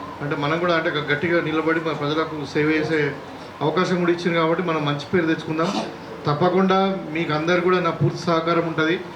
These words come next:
గవర్నమెంట్ కూడా మనదే ఉంది కాబట్టి so ఎట్టి పరిస్థితుల్లో ఏం ఇబ్బంది కాకుండా ఉంటది. మీరు కూడా కొంచెం దయచేసి అందరు కూడా కో-, అందరు కలిసి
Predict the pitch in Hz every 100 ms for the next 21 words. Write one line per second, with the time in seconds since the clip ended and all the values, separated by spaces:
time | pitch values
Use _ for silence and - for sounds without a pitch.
0 | - - - 139 151 175 175 175 170 156
1 | 165 175 170 170 160 165 180 185 180 -
2 | - - - 160 156 147 143 180 170 160
3 | 170 180 160 165 156 147 170 165 160 156
4 | 160 151 147 156 165 151 160 160 143 143
5 | - - - 147 143 147 165 170 151 156
6 | 160 160 156 151 156 147 143 131 - 147
7 | 156 -